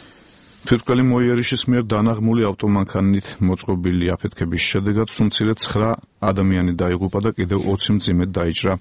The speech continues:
ქაბულთან ახლოს, აღმოსავლეთ, ავღანეთის აღმოსავლეთ ლოგარის პროვინციაში. პროვინციის გუბერნატორის 딘 მუჰამად დარვიშის თანახმად, დაღუპულთა შორის ექვსი პოლიციელი და ცხრა სამხედრო პირია. დანგრეულია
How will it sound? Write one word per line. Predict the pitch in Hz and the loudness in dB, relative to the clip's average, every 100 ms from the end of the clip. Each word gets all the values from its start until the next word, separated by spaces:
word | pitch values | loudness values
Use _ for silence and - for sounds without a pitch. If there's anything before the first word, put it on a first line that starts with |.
| _ _ _ _ _ _ _ _ _ - - - - - - | _ _ _ _ _ _ _ _ _ -12 -12 -12 -14 -16 -18
ქაბულთან | - 120 107 101 104 95 | -4 0 0 0 0 -2
ახლოს, | 90 - 101 - | -2 -2 -2 0
აღმოსავლეთ, | 107 92 90 - 92 95 - - | 0 0 0 0 -2 -2 -4 -4
ავღანეთის | 104 90 87 - 101 | -2 0 -2 0 -2
აღმოსავლეთ | - 98 90 92 - 90 98 | 0 0 0 0 0 -2 -2
ლოგარის | 98 95 95 90 87 - | 0 0 0 -2 -2 -4
პროვინციაში. | 98 90 87 - 92 - 104 - - - - | 0 2 0 0 -2 -2 -4 -8 -16 -14 -12
პროვინციის | - 117 113 - 110 95 - | 0 2 2 0 0 0 -2
გუბერნატორის | 104 98 101 101 - 98 98 90 | -2 0 2 0 0 0 0 -2
딘 | - 107 107 | -2 0 2
მუჰამად | 101 98 85 98 101 | 2 0 0 0 0
დარვიშის | 92 92 90 92 - - | 0 -2 0 -2 -4 -2
თანახმად, | 101 101 - 113 | 0 0 0 -4
დაღუპულთა | 104 85 87 120 - | -2 -4 -2 -4 -4
შორის | 87 - 98 - | -4 -2 -2 -2
ექვსი | 87 - - | -4 -4 -4
პოლიციელი | - 90 85 - 90 87 | 0 -2 -2 -2 -2 0
და | 101 | -2
ცხრა | - - 98 | -2 -2 -2
სამხედრო | - 95 87 98 90 95 | 0 -2 0 -2 0 -2
პირია. | 87 95 90 87 | 0 -2 0 0
დანგრეულია | 80 87 85 90 90 92 | 0 0 0 0 0 0